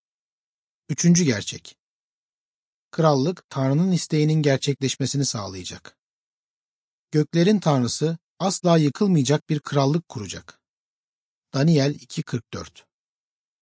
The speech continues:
Krallık şimdiye kadar neler yaptı? Gelecekte neler yapacak? Vahiy on iki yedi ila on iki.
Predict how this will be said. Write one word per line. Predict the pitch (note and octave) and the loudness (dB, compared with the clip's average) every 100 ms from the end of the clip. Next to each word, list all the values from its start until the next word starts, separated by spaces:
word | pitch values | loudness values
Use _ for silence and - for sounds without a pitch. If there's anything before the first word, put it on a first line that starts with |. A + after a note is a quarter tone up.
| _ _ _ | _ _ _
Krallık | - E3 E3+ F3+ | -2 2 2 0
şimdiye | - G#3+ G#3 F3 | -2 0 2 2
kadar | D#3+ D#3 D3+ | 2 2 2
neler | C3 D#3 A3 | 2 2 2
yaptı? | C3+ - - C3+ - _ _ _ _ _ _ - | -2 -4 -10 -12 -12 _ _ _ _ _ _ -6
Gelecekte | C3+ C3+ D3 D3+ E3+ D#3 | -2 2 2 2 2 4
neler | C#3 F#3+ | 4 2
yapacak? | F3+ A#2+ G#2+ B2 - - _ _ _ _ _ _ _ _ _ _ _ C#3 | 0 -2 -4 -8 -8 -18 _ _ _ _ _ _ _ _ _ _ _ -2
Vahiy | D3 - F#3+ - | -2 0 -2 -2
on | G3+ | 0
iki | G3 - E3+ | 0 0 0
yedi | D3 D3 | 0 0
ila | F3+ B2 B2+ D3+ | 0 0 -2 -2
on | C#3+ A2+ | -2 -4
iki. | - G#2 | -6 -16